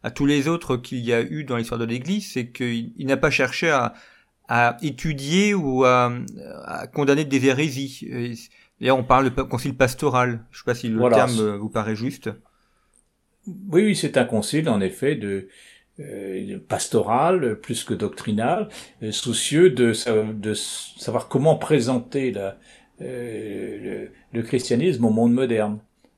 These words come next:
Speaker 2: Alors, avec, euh, évidemment, euh,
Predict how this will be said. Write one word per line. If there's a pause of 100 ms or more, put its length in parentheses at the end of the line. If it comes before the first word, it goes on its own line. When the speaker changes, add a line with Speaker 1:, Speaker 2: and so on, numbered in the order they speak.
Speaker 2:
Alors,
avec,
euh,
évidemment,
euh,